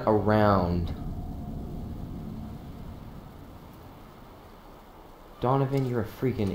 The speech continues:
idiot. You know that? If I were Donovan, man,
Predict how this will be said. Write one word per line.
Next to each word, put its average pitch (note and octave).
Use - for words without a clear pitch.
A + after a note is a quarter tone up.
idiot. F2+
You A2+
know A#2+
that? A#2
If -
I C3
were C3
Donovan, F#2+
man, F#2